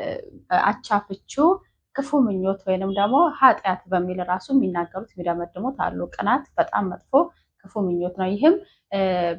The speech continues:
በራ-፣ የራሳችንን ትንሽነት የሌሎች ብዙነትና ከፍታ ላይ ስናይ የሚሰማን፣ እ፣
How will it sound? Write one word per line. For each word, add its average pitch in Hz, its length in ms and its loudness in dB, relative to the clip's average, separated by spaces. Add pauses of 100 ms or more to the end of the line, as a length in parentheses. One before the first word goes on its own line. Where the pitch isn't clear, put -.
(120)
በራ-፣ 202 320 6
የራሳችንን 220 760 0
ትንሽነት 233 760 -2
የሌሎች 208 440 0 (320)
ብዙነትና 190 680 -4
ከፍታ 196 500 -2
ላይ 180 180 0
ስናይ 226 400 4 (340)
የሚሰማን፣ 240 840 2 (260)
እ፣ 190 140 -2